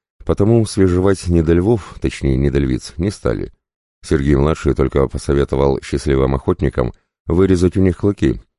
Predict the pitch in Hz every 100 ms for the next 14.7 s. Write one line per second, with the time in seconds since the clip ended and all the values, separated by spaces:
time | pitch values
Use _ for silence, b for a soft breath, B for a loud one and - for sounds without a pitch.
0 | _ - 76 67 65 67 95 78 67 87
1 | - 80 78 67 69 90 85 - 65 71
2 | 76 69 64 60 53 53 _ _ _ _
3 | _ 67 71 69 69 58 69 64 65 65
4 | 69 64 62 69 64 64 67 64 - 67
5 | 65 107 113 - 71 67 60 62 - 62
6 | 57 _ _ _ - 110 101 92 85 92
7 | 101 90 76 78 85 - 82 76 73 73
8 | 98 98 95 - 95 78 67 73 65 67
9 | 60 - - - _ _ _ _ - 73
10 | 76 65 60 67 78 90 107 107 107 95
11 | - 71 71 - 69 67 73 71 71 65
12 | 64 - 95 92 95 b b - - 76
13 | 110 113 107 - 69 82 110 98 85 67
14 | 67 76 65 57 58 55